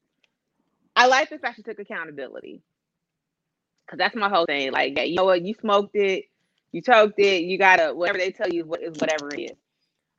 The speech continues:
Um, so I feel like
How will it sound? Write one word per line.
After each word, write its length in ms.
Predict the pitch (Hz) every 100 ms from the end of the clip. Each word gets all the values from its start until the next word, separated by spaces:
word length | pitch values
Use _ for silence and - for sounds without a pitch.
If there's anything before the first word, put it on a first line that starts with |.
| _
Um, 680 | 180 185 180 175 170 175 185 _ _ _ _ _ -
so 160 | 196
I 180 | 170 214
feel 280 | 240 220 208
like 500 | 185 170 160 160 -